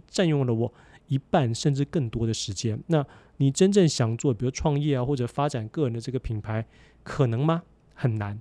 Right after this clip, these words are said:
还是会受到限制哈。所以我后来呢，是因为什么样一个机缘，于是走上创业这条路的呢？让我们先休息一下，待会回来再继续听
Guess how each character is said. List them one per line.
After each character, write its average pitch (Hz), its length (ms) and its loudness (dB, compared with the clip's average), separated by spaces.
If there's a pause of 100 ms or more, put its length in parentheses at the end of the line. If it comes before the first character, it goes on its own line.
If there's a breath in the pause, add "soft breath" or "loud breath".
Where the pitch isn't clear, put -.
还 123 200 -2
是 - 180 -2
会 139 180 4
受 131 160 0
到 110 160 0
限 107 460 0
制 110 300 -6
哈。 110 180 -10 (460 loud breath)
所 - 140 2
以 143 240 6
我 117 200 2
后 - 200 0
来 127 140 4
呢， 120 160 0
是 - 180 -2
因 147 60 4
为 135 60 4
什 127 140 -4
么 143 80 2
样 - 20 0
一 180 40 -2
个 165 140 -2
机 - 280 -4
缘， 127 380 2 (520 loud breath)
于 113 100 -2
是 120 360 2
走 104 180 -6
上 123 240 0
创 135 440 4
业 135 200 6
这 156 180 2
条 120 220 0
路 202 320 4
的 135 160 6
呢？ 147 300 6 (400 loud breath)
让 131 80 4
我 - 20 6
们 113 60 0
先 139 120 4
休 160 140 6
息 143 160 0
一 - 20 4
下， 120 160 4
待 139 140 4
会 117 60 6
回 110 180 -2
来 104 80 -2
再 110 340 2
继 - 220 -2
续 139 240 2
听 135 420 2